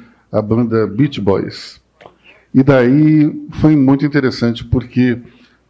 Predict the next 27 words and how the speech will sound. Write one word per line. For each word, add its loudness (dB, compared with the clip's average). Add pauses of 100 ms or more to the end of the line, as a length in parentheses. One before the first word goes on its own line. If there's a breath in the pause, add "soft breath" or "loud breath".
(460)
a -2
gente 0
consegue 0
enxergar 0
muito 2
a 4
alma 0
do 0
artista, -6
né? -4
Como 0
é -2
que -4 (340 loud breath)
o 2
artista, 0
o -2
compositor, 0
no -4
caso -2
o -6
Brian -2
Wilson, -4 (1080 soft breath)
era 0
uma 2
pessoa -2
atormentada, -2 (360 soft breath)
depressiva, 0